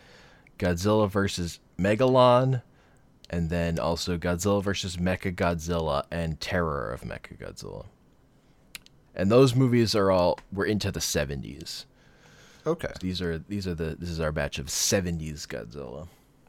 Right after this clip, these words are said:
Speaker 1: next time.
Speaker 2: Noise. That seventies lizard.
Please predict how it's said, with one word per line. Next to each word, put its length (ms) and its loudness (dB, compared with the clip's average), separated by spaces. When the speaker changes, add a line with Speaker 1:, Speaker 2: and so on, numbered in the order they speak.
Speaker 1:
next 240 -20
time. 260 -8
Speaker 2:
Noise. 560 -6
That 200 -2
seventies 560 -2
lizard. 400 -8